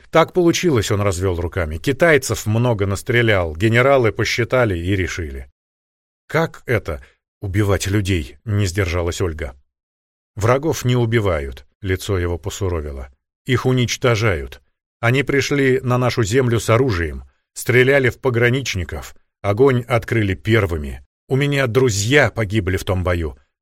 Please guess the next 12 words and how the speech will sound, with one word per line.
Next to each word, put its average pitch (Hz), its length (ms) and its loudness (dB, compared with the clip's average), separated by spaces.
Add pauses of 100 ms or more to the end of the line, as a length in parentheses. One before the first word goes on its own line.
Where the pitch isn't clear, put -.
(140)
замечательные 107 800 0
парни". 87 500 -2 (280)
На 120 200 2
похороны 123 580 2
их - 320 -4
матери 101 460 0
приехали, 87 720 -2 (220)
рыдали 120 600 2
над 110 180 0
гробами. 107 760 0 (540)
"Я 110 360 0
б 113 80 -10